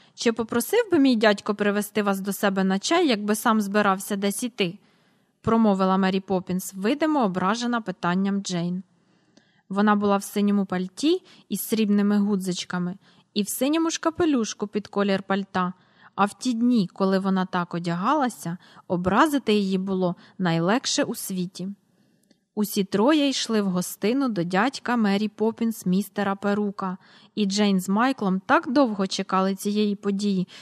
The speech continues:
що тепер страшенно потерпали. «Ану ж не застануть містера Перука дома». «Чому його звати містер Перук? У нього на голові перука?» спитав Майкл. «Його звати містер Перук, бо таке у нього прізвище.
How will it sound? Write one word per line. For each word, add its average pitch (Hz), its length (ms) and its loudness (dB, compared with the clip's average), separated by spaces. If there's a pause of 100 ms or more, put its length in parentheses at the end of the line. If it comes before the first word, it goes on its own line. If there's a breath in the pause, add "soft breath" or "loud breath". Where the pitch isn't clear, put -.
що - 200 -2
тепер 190 340 0
страшенно 285 760 0
потерпали. 190 760 -2 (440 soft breath)
«Ану 277 260 4
ж 381 120 -2
не 349 100 4
застануть 311 580 2
містера 202 420 2
Перука 214 440 0
дома». 196 440 0 (880 soft breath)
«Чому 415 320 4
його 208 260 6
звати 196 360 4
містер 202 340 0
Перук? 214 460 -4 (280 soft breath)
У 214 120 2
нього 247 260 4
на 247 120 2
голові 247 340 2
перука?» 262 600 2 (340 soft breath)
спитав 214 440 0
Майкл. 190 440 0 (840)
«Його 214 300 2
звати 214 380 4
містер 208 380 2
Перук, 262 500 2 (240 soft breath)
бо 214 140 2
таке 240 280 2
у 254 100 6
нього 254 260 6
прізвище. 190 760 0